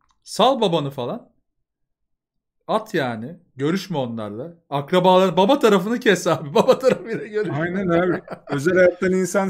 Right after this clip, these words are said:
Speaker 2: sil ya. Ne olacak? Bir şey olmaz.
Speaker 1: Sonra git otur Rhaenyra'ya de ki, "Bak."
Speaker 2: Kuzenini bayramda görmezen ne olur?
Speaker 1: Aynen. Git el öpme yani. Bırak.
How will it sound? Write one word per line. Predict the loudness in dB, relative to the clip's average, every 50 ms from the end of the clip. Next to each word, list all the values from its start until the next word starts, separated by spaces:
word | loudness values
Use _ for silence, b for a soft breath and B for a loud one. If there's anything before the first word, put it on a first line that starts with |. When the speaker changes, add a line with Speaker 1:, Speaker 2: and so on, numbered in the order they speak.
| -2
Speaker 2:
sil | -2 0 2
ya. | 4 4 4 2 0
Ne | 0 0
olacak? | 0 0 0 2 0 0 -2 -4
Bir | -10 -6
şey | -2 -2
olmaz. | -2 -2 -2 -2 -4 -4 -6 -8 -16 -20
Speaker 1:
Sonra | -8 -2 0 0 2 2 0
git | -2 0 2
otur | 2 2 2 0 -2 0
Rhaenyra'ya | 0 0 0 0 0 0 -2 -2
de | -4
ki, | -6 -4 -2
"Bak." | 0 0 0 0
Speaker 2:
Kuzenini | 0 0 0 0 0 0
bayramda | 2 4 4 4 4 2 0 -2 -2 0
görmezen | 0 2 2 2 2 2 2 2 2 2
ne | 0 -2
olur? | -2 -2 -4 -6 -8 _ _ _ _ _ -10
Speaker 1:
Aynen. | -6 -4 -4 -4 -4 -4 -6 -8 -8 -10 -16 _ _ _ _ _ _ -14
Git | -10 -8 -4 -2
el | 0 0 2 0
öpme | -2 -2 -2 -2 0
yani. | 0 2 0 0 -2 -4 -6 -6
Bırak. | -4 -4 -4 -4 -6 -14